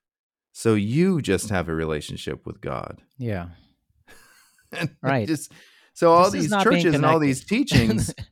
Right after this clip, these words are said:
Speaker 2: <laughs>
Speaker 1: are trying to stand in the way of that.
Speaker 2: Right.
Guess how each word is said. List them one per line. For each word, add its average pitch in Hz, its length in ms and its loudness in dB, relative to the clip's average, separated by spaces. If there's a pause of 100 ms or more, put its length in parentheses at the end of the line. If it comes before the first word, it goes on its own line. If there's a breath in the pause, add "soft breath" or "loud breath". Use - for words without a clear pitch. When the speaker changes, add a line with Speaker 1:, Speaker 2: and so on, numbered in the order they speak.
Speaker 2:
<laughs> - 280 -18
Speaker 1:
are 139 160 2
trying 170 320 -2
to 156 60 0
stand 156 380 -4
in 156 80 -2
the 151 80 -2
way 226 260 0
of 135 160 -2
that. - 260 -4 (440)
Speaker 2:
Right. 139 480 0